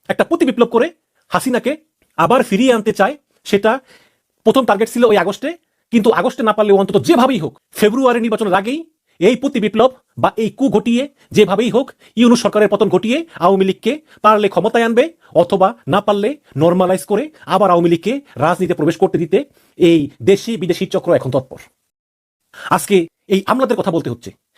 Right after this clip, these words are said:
যে সরকারের একটা বছর শেষ হয়ে গেল, এখনো সরকার এই সচিবালয়কে ঢেলে সাজাতে পারলো না। আজকে প্রায়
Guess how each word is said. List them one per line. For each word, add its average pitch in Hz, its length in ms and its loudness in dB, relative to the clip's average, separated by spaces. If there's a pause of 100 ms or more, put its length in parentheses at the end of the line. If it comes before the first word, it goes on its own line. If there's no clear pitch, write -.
যে 185 80 2
সরকারের 233 440 0
একটা 240 200 0
বছর 165 200 -2
শেষ 151 120 -4
হয়ে 196 80 2
গেল, 135 200 0 (240)
এখনো 226 280 0
সরকার 208 340 -2 (260)
এই 233 140 4
সচিবালয়কে 190 640 -2 (160)
ঢেলে 160 220 2
সাজাতে 143 220 -4
পারলো 127 260 -2
না। 107 200 -8 (520)
আজকে 160 200 -2
প্রায় 165 220 0